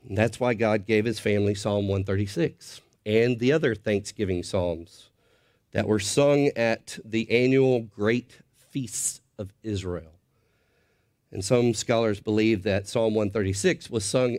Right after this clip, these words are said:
especially at the Feast of Passover, because Psalm one thirty-six talks about Passover and the events that followed it.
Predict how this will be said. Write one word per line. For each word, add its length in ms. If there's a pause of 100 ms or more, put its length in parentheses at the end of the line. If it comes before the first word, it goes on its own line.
especially 840
at 160
the 80
Feast 480 (340)
of 160
Passover, 680 (640)
because 460
Psalm 260
one 200
thirty-six 580
talks 360
about 300 (720)
Passover 680 (140)
and 140
the 80
events 360
that 140
followed 380
it. 160